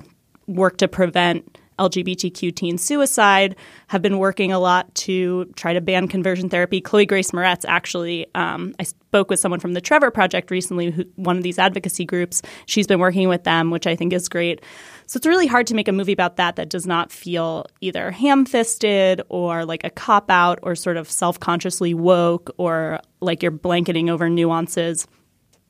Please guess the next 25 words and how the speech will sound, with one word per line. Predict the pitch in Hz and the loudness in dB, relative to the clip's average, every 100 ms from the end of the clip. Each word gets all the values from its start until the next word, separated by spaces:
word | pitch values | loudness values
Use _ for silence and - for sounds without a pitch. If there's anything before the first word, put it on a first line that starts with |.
| - - | -20 -6
So | - | -2
when | 247 247 | 2 2
I | 233 | 4
watch | 233 - | 2 2
a | |
movie | 226 247 214 | 0 2 2
like | 185 180 | 0 0
that, | 180 | 0
I | 180 | 0
th-, | 175 190 - | -2 -6 -6
have | - - 202 | -4 0 0
to | - | 0
think, | 202 196 185 | -2 -4 -4
like, | 180 180 - | -6 -6 -4
"Okay, | 208 185 | 0 0
what | 185 | 2
do | 202 | 4
I | 190 | 2
want | 175 - | 0 -4
from | 170 | -8
this?" | - 190 - - - - - | -6 -8 -10 -14 -20 -14 -2
And | 208 | 0
I | 202 220 | 0 0
either | 220 220 | 0 2
want | 202 190 180 175 180 | 2 2 4 2 -2